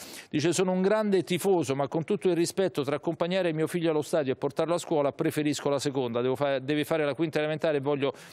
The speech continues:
che la faccia in presenza come tutti gli, eh, studenti". E poi ancora, mm, parla più avanti del fatto appunto di, eh, aver chiuso, ehm, aver disposto la chiusura di tutto il paese.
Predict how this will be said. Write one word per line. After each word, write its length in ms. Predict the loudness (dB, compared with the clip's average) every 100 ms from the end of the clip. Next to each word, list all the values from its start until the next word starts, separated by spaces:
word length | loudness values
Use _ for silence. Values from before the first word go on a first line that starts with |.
| -20
che 100 | -2
la 80 | 0
faccia 340 | 2 0 0 -2
in 120 | 0
presenza 580 | 0 2 0 0 -2 0
come 320 | 0 0 -2
tutti 120 | -2 -4 -4 -6 -6 -6
gli, 420 | -4 0 0 -2 -2
eh, 180 | -2
studenti". 640 | -2 -2 0 0 -2 -4 -6 -6 -14 -4
E 120 | -2
poi 260 | 2 2 2
ancora, 440 | 0 2 2 2
mm, 360 | -2 -6 -4 -4 0
parla 360 | 0 2 0
più 200 | 2 2
avanti 440 | 2 2 -2 -4 -2
del 420 | 0 2 0 0
fatto 380 | 0 0 0 -4
appunto 420 | -2 -4 -2 -2
di, 260 | -2 -4 -4
eh, 540 | -2 0 0 -2 -2
aver 320 | -2 -2 -2
chiuso, 580 | 0 2 2 2 0 0
ehm, 760 | -2 -2 -2 -4 -4 -6 -6 -6
aver 220 | -4 -2
disposto 480 | -2 -4 -2 -2 0
la 80 | -2
chiusura 380 | -2 0 0 0
di 120 | -2
tutto 280 | -2 -2 -2
il 80 | -2
paese. 640 | -2 -2 -2 -6 -8 _